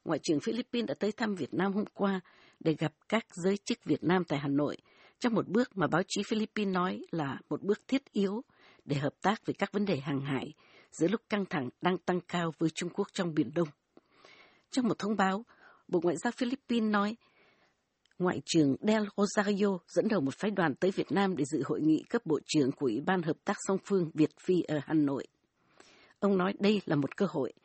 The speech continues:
để hai nước thảo luận về những diễn tiến mới trong các quan hệ song phương đã tăng cường đáng kể và củng cố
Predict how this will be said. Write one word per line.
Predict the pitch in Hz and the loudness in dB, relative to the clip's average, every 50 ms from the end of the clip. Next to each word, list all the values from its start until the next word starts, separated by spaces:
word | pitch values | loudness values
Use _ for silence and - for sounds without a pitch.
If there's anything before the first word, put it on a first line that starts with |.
| _ _ - - _ _ | _ _ -20 -20 _ _
để | - 151 | -2 -2
hai | 151 185 220 | 0 0 0
nước | 220 247 - _ - | 0 -2 -4 _ -2
thảo | - 165 143 | 0 2 4
luận | 143 147 151 - - | 4 4 4 2 2
về | 143 151 | 0 0
những | 147 147 - 185 175 175 | 2 2 2 0 0 -2
diễn | 180 - - | -2 -2 -2
tiến | - - 196 202 220 202 | -2 -2 0 0 2 2
mới | 180 185 180 190 247 - _ _ _ _ _ | 0 0 -2 -4 -6 -8 _ _ _ _ _
trong | - - 196 | -6 -6 -4
các | - 233 220 - - | -4 -4 -4 -2 -2
quan | 196 185 | -2 -2
hệ | 175 175 123 - | 0 -2 -4 -4
song | - - 190 185 - - | -4 -2 -2 -2 -2 -2
phương | - 196 185 170 - - - _ _ _ _ _ _ _ _ _ - | -2 -2 -2 -2 -4 -10 -18 _ _ _ _ _ _ _ _ _ -2
đã | 156 160 | -2 0
tăng | - - 208 190 | 2 0 -2 -2
cường | - - 180 160 143 123 107 | 0 2 2 4 4 4 2
đáng | 143 185 214 - | 0 0 -2 -2
kể | - 175 151 123 123 - _ _ _ _ _ _ _ - | -2 -2 -2 -2 -4 -8 _ _ _ _ _ _ _ -4
và | 151 | -4
củng | - - - 156 143 123 - | -2 2 2 2 2 2 2
cố | - 160 165 202 | 0 0 0 0